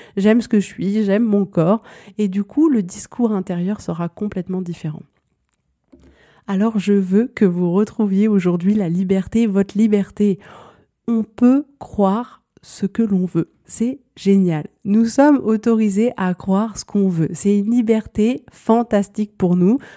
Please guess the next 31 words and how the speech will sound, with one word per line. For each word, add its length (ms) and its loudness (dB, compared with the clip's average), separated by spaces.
pour 180 2
notre 220 2
cerveau 400 0
et 100 2
pour 240 -2
notre 220 0
vie. 240 -4
Quel 260 -2
que 140 0
soit 260 -2
ce 60 -10
que 140 0
vous 180 0
avez 240 2
vécu 440 0
ou 120 0
pas, 320 -6
vous 160 0
pouvez 400 0
penser 600 -4
ce 120 -20
que 160 0
vous 220 2
voulez. 320 -4
Sur 240 -2
vous, 320 -4
sur 200 -4
la 120 0
situation, 720 -6
sur 260 -6
tout. 180 -10